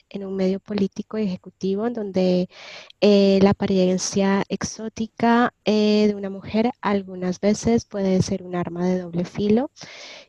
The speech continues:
y también su estimación de sus conocimientos, ideas,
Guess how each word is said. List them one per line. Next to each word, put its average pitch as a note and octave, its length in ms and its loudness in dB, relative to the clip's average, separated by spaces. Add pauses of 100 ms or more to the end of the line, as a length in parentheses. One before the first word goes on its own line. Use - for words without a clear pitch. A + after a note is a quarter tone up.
(200)
y C4 380 4
también G3+ 480 2
su G#3 320 -8
estimación F#3 840 -4
de F#3 100 0
sus - 220 -8
conocimientos, F#3 1040 -8
ideas, E3 400 0